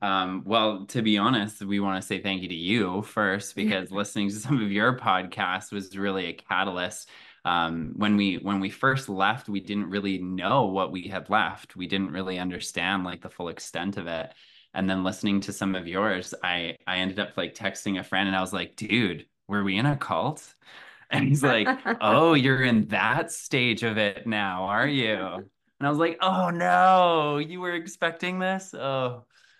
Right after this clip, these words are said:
Speaker 1: so, um, yeah, thank you for, you know, doing the work. And I know, um, it's probably not easy having conversations like this and going back into a, a period of time that was, uh, maybe a little traumatic for yourself, but, um,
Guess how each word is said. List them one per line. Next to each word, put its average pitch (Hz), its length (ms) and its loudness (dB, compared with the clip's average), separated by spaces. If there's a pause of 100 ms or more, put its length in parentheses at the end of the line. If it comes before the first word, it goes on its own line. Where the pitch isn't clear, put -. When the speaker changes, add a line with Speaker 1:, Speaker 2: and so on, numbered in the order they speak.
(220)
Speaker 1:
so, 98 400 2
um, 92 380 -2
yeah, 101 320 0
thank 127 280 -4
you 120 120 -4
for, 107 340 0
you 101 220 -4
know, 101 140 -2
doing 104 280 -4
the 101 100 -2
work. 104 280 -4
And 107 80 -2
I 98 140 -4
know, 95 420 -4
um, 87 540 -6 (200)
it's - 140 -12
probably 110 400 0
not 95 180 4
easy 101 300 0
having 95 260 -4
conversations 98 720 -4
like 110 160 0
this 123 180 -4
and 101 80 0
going 92 300 -4
back 85 320 -6
into 92 400 -4
a, 85 320 -6
a - 60 -10
period 92 360 -6
of - 80 -12
time 98 360 0
that 80 200 0
was, 90 360 -8 (420)
uh, 85 80 -4
maybe 87 240 -2
a 90 40 -2
little 85 180 -4
traumatic 85 480 -4
for 82 100 -8
yourself, 85 580 -2
but, 80 360 -6
um, 80 400 -6